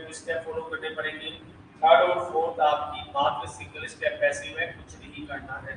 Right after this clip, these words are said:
तो देखिए आपको, आपने लिखा है किस टाइम to establish new condition, दिमाग में पैसे क्रिएट कर दो, दिमाग में पैसे क्रिएट कर दो, कुछ नहीं करना है। टू प्लस वी वन को सबसे पहले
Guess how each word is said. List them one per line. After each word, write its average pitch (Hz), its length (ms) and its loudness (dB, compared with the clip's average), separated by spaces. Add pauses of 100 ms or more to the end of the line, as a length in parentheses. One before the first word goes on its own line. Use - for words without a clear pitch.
तो 104 80 -8
देखिए - 420 -6
आपको, 147 380 2 (800)
आपने 175 360 12
लिखा 165 220 8
है 170 80 12
किस 180 280 4
टाइम 160 200 10
to 170 180 6
establish 160 520 -2
new 156 140 -2
condition, 139 360 -6
दिमाग 151 380 8
में 165 140 0
पैसे 151 220 6
क्रिएट 147 360 -8
कर 139 120 2
दो, 135 80 4 (100)
दिमाग 156 340 6
में - 120 -2
पैसे 156 240 6
क्रिएट - 320 -8
कर - 80 -2
दो, - 140 -4
कुछ - 300 -16
नहीं 156 160 -10
करना 143 260 0
है। 147 200 2 (640)
टू 214 200 10
प्लस 202 280 12
वी 170 140 10
वन 170 120 10
को 185 120 10
सबसे - 360 4
पहले 160 280 4